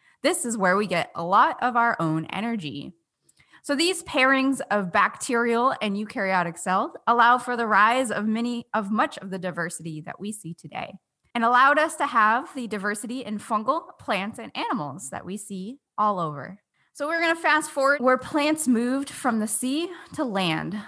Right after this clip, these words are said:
followed by animals almost three hundred million years later. And then fifty million years ago,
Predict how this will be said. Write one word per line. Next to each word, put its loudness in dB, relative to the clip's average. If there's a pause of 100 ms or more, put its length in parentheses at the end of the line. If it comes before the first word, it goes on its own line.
followed 4
by 4
animals 2
almost 0
three -4
hundred -2
million -4
years -4
later. -6 (540)
And 4
then 0
fifty 0
million 0
years 0
ago, -2